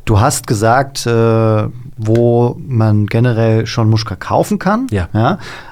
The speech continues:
Speaker 1: Ähm, mit Social Media Thema seid ihr bestimmt auch vertreten.
Speaker 2: Da sind wir auch vertreten, genau, Instagram, Facebook, was eben so mit dazugehört.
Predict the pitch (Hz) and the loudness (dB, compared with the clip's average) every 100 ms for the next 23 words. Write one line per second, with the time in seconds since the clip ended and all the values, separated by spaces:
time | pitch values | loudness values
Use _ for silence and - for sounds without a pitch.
0 | - 110 110 110 110 113 107 104 - - | -4 0 2 4 2 0 -4 -6 -10 -16
1 | - - - 113 110 110 113 135 131 135 | -18 -18 -6 -2 -2 0 2 2 4 2
2 | 135 - 127 131 127 143 139 - - - | -2 -2 0 2 2 2 0 -8 -18 -4
3 | 107 120 110 127 131 127 - 110 98 90 | 0 0 -2 -4 -2 0 0 -2 -2 -4
4 | 92 - - - - - 110 101 95 107 | -6 -8 -10 -10 -10 -6 -4 -2 0 -2
5 | 170 202 196 196 196 196 156 98 110 139 | -2 -4 -4 -4 -4 -4 -4 -2 0 0
6 | 139 120 117 113 117 113 110 117 135 - | -2 -4 -6 -6 -4 -4 -2 -4 -4 -2
7 | 139 139 - - 107 110 104 101 104 95 | -2 -2 -6 -6 -6 -6 -6 -6 -8 -8
8 | - 113 143 139 143 147 | -8 -6 -2 0 0 -4